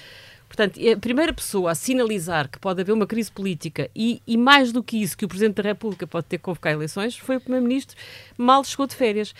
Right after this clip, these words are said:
Pronto, como Marcelo não lhe deu campo para isso, eu acho que António Costa teve que recuar e teve que reformatar todo o seu discurso e toda a sua agenda. E agora, pronto, é uma negociação em todo o seu esplendor, que se eu tivesse que votar diria que,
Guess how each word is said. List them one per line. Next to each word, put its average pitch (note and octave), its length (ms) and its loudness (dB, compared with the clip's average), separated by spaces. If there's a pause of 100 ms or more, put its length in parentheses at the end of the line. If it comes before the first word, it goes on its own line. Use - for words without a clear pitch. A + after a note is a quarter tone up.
(400)
Pronto, A3 260 4
como C4+ 200 4
Marcelo A3 440 6
não F#3+ 140 4
lhe G3+ 40 2
deu F#3+ 160 2
campo E3+ 280 0
para D#3+ 120 0
isso, D3 300 -2
eu F#3 60 0
acho G3+ 160 0
que A3 60 -6
António G3+ 220 0
Costa F#3 300 -2
teve F3 180 -4
que - 100 -12
recuar G3 460 0
e A3 60 -4
teve G3+ 180 -2
que - 100 -12
reformatar G#3 840 -2
todo G3+ 200 -4
o G3 60 -4
seu G3 180 -4
discurso - 380 -8
e G3+ 40 -8
toda F#3+ 240 -4
a E3+ 40 -2
sua E3+ 200 -6
agenda. B2+ 420 -6 (840)
E B3 80 0
agora, D#4 440 -2 (240)
pronto, D#3 360 -4
é F3+ 60 -2
uma F3 140 2
negociação D#3+ 580 -2
em D#3+ 80 4
todo E3+ 200 0
o D#3+ 40 -4
seu E3+ 160 -4
esplendor, D#3+ 580 2 (760)
que G3 260 0
se - 120 -2
eu F#3+ 40 4
tivesse E3+ 280 -2
que - 80 -10
votar D#3 340 0
diria D3+ 340 -2
que, D3+ 520 -4